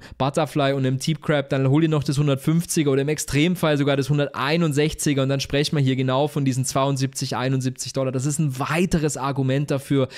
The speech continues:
dass in diesem Bereich zwischen den neunundsiebzig und den einundsiebzig U-S-Dollar Enphase dann sogar die Chance hat, nach diesem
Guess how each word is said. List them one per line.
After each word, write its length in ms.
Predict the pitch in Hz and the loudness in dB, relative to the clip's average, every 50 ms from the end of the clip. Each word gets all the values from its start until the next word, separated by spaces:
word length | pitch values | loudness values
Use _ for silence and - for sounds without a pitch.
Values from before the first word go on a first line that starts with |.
| - - - | -16 -12 -8
dass 160 | - 131 - - | -4 -4 -2 -2
in 280 | 123 147 139 127 - | 0 0 0 0 0
diesem 760 | - 143 151 170 180 180 185 180 - - 156 151 151 151 139 | 0 2 2 4 4 4 2 2 2 0 0 2 2 2 0
Bereich 640 | 143 135 123 127 131 135 139 139 139 135 123 - - - - - - | 0 0 0 0 0 0 2 2 2 2 0 -2 -6 -14 -20 -18 -14
zwischen 420 | - - 147 156 151 - 165 151 | -8 -4 -2 -2 0 0 0 0
den 260 | 143 139 135 135 135 - - - - | 2 2 0 0 -2 -6 -10 -10 -4
neunundsiebzig 800 | 127 131 139 143 143 139 135 135 135 - - - 131 120 - - - - - | -2 0 0 0 0 0 0 -2 -2 -2 0 0 0 0 -2 -6 -14 -8 -6
und 120 | 127 127 | -4 -2
den 120 | 139 135 - | -2 -2 -2
einundsiebzig 800 | 120 120 123 147 151 151 139 127 135 131 - - 151 135 147 | -2 -2 0 2 2 2 2 0 0 -2 -2 -2 -2 -2 0
U-S-Dollar 500 | 139 120 139 - - 139 123 127 123 - | 0 0 -2 -2 0 0 0 0 -2 -2
Enphase 520 | - 131 151 160 156 - 160 139 135 131 - | -2 0 0 0 0 2 2 2 2 2 0
dann 140 | 135 135 | -2 -2
sogar 480 | 127 127 135 127 - 127 123 139 156 160 | 0 0 -2 -2 -2 -2 0 0 0 0
die 100 | 151 151 | 0 0
Chance 500 | 131 - - 139 135 139 143 - - 139 | -2 -2 0 0 0 0 0 0 0 0
hat, 200 | 127 123 113 - - - - - - | 0 -2 -2 -6 -14 -20 -16 -10 -6
nach 400 | 104 107 113 123 139 156 - - | -4 -2 -2 -2 -2 -4 -4 -4
diesem 400 | - 147 135 127 131 127 123 | -2 0 0 2 2 0 0